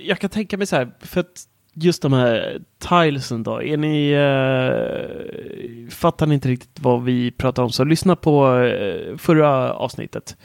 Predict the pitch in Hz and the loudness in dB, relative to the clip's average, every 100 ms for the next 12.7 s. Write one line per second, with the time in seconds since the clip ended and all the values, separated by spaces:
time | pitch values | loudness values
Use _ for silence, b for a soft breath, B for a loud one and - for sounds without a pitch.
0 | B B B _ 135 135 - - 143 131 | B B B _ 0 0 0 2 4 4
1 | 120 123 117 131 120 123 117 117 120 113 | 4 0 0 0 0 0 0 0 0 0
2 | 117 117 110 - - 117 - - 110 113 | -2 -2 -2 -4 -2 -2 -2 -2 -2 0
3 | 113 101 101 - - - 123 - 127 117 | 0 -2 -2 -4 -6 -4 -4 -4 -4 -4
4 | 117 B B B B B B B B _ | -8 B B B B B B B B _
5 | 120 117 117 135 127 123 139 - 123 120 | 0 2 2 0 0 2 2 2 0 2
6 | - 110 123 - 131 127 123 120 127 120 | 0 0 -4 0 0 0 -4 -4 -4 -6
7 | 123 120 123 - - - B _ _ _ | -4 -4 -2 -4 -8 -18 B _ _ _
8 | - 156 143 135 127 127 - _ 160 170 | -2 4 6 6 6 4 -2 _ 2 2
9 | - 185 190 180 160 151 - 165 160 160 | 0 2 4 4 2 0 2 2 4 2
10 | - 180 139 131 120 117 131 123 117 - | 2 0 0 -2 -4 -4 0 2 2 0
11 | - - _ 147 131 - - 120 113 110 | -8 -10 _ -4 -4 -6 -2 -2 0 -4
12 | 104 - 113 113 - - | -6 -8 -6 -8 -10 -16